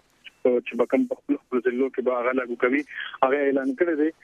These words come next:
آ، په دې کې خو یو دا ده چې کوم حساس ځایونه دي، هغوی، آ، د وړاندې نه ویل چې په دغې باندې به پولیس نفري هغه زیاتولی شي، خاص کر لا چې کوم غټ غټ جوماتونه دي. د اختر نه وړاندې، آ، چې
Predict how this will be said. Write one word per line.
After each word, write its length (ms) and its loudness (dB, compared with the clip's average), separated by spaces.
آ، 140 4
په 120 0
دې 100 0
کې 140 -4
خو 140 -2
یو 120 2
دا 140 -2
ده 100 0
چې 180 -14
کوم 260 2
حساس 300 2
ځایونه 280 0
دي، 200 0
هغوی، 440 2
آ، 80 2
د 100 -2
وړاندې 320 0
نه 100 2
ویل 180 0
چې 120 -18
په 80 2
دغې 200 2
باندې 280 0
به 100 -2
پولیس 280 0
نفري 280 2
هغه 220 2
زیاتولی 420 0
شي، 200 -6
خاص 220 0
کر 180 0
لا 140 2
چې 180 -10
کوم 140 2
غټ 200 2
غټ 160 -4
جوماتونه 440 0
دي. 200 -4
د 40 10
اختر 460 0
نه 120 0
وړاندې، 720 0
آ، 200 0
چې 160 -4